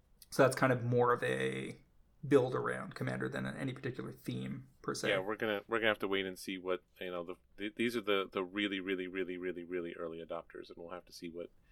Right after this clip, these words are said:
Speaker 1: Yeah.
Speaker 2: people wanna do.
Speaker 1: So, but, but I, I think it's probably a pretty good chance that Jetmir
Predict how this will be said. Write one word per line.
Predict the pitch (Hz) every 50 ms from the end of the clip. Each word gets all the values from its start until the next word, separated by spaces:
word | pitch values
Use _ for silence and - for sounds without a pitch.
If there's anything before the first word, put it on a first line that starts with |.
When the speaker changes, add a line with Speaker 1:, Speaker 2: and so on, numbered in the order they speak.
| _ _ _ - - -
Speaker 1:
Yeah. | 135 131
Speaker 2:
people | - - - 92
wanna | - 92 90 87
do. | - 87 87 82 82 - - - _ - - - _ _ _ _ _ - _ _ _
Speaker 1:
So, | - 175 175 175 175
but, | 185 170 175 -
but | - 190
I, | 185 202 - - 196
I |
think | 196 262 311 285
it's | 240 -
probably | - - 180 170 180 185 175
a |
pretty | 175 - 180 165
good | 175 165
chance | 165 - 170 165 165 160
that | - 143 143 -
Jetmir | - 131 131 135 151 143 131 135 131 127 131 131 131 131